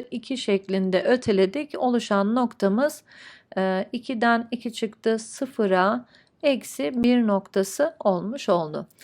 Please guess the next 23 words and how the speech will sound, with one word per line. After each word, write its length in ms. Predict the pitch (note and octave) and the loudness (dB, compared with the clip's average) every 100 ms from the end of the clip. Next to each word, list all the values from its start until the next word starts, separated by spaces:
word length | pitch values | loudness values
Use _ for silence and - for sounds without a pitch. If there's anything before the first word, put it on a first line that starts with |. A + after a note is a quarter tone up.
| - - | -20 -18
Şimdi 280 | - F#4+ C#4+ | -4 -4 0
bu 120 | D4+ | 0
oluşan 580 | F4 F4 F4 E4+ E4+ D#4+ | 4 4 6 6 6 4
noktayı 440 | D#4+ D#4+ E4+ D#4 | 2 2 2 4
da 60 | A#3 | 6
orijin 300 | C4 C#4+ D4+ | 4 2 0
etrafında 680 | D4 C#4 B3+ B3+ B3+ B3+ D4 | -2 2 4 4 2 -2 0
negatif 1120 | C4 A#3 D4+ D#4 D4+ D4 - C#4+ C#4 C#4 - | 2 2 2 4 4 4 2 -2 -2 -6 -4
yönde 600 | A#3+ A#3+ A3+ G#3 G3+ G3 - | 2 4 4 2 4 4 4
altmış 560 | G#3+ G#3+ G3+ G3 - | 0 0 -2 -2 0
derece 460 | G3+ F#3+ F3 F#3 - | 2 2 2 0 0
ötel-, 380 | F#3+ F#3 F#3+ E3+ | -2 -2 -4 -2
e, 400 | - F#3+ F3+ F3 | 2 2 2 2
döndürüyorum 600 | G3+ G#3 F3+ F3 F3 E3+ | 2 4 2 2 2 0
çocuklar. 600 | E3+ F3+ E3 - A3+ A#3+ | -4 -6 -6 -2 -2 0
Bu 100 | B3+ | -2
çok 240 | B3+ D4 C#4+ | 0 0 2
önemli. 480 | G#3+ F#3 F3 F3+ G3 | 0 0 0 -2 -2
Negatif 520 | A3+ A#3+ A#3+ A3+ A3+ | 0 0 -2 -8 -2
yön 260 | A3 G#3 | 0 2
demesi 380 | G3+ G3+ G#3 B3 | 2 0 -2 -8
çok 260 | - G#3+ G#3 | -6 -4 0
önemli. 540 | F3 E3+ E3+ F#3+ C#4+ | 0 0 -2 -2 -2